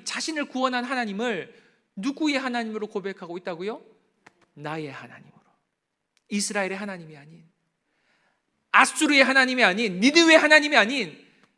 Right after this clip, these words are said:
나의 하나님으로 고백하고 있다라는 것입니다. 나의 하나님,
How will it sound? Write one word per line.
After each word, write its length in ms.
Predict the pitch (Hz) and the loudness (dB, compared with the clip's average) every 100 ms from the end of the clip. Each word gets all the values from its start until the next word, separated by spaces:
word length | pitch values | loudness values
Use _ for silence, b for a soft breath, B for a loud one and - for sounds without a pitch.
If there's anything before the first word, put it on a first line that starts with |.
| _ _ _ _ | _ _ _ _
나의 380 | 156 185 196 190 | -10 -8 -8 -10
하나님으로 560 | 190 175 160 143 147 | -12 -12 -14 -16 -16
고백하고 480 | 156 151 143 120 127 | -16 -16 -16 -18 -20
있다라는 420 | - - - - | -20 -20 -20 -20
것입니다. 420 | - - - 180 _ _ _ _ _ _ _ _ _ _ _ - | -20 -20 -20 _ _ _ _ _ _ _ _ _ _ _ _ -10
나의 200 | 143 139 | -8 -8
하나님, 400 | 143 120 147 | -12 -16 -18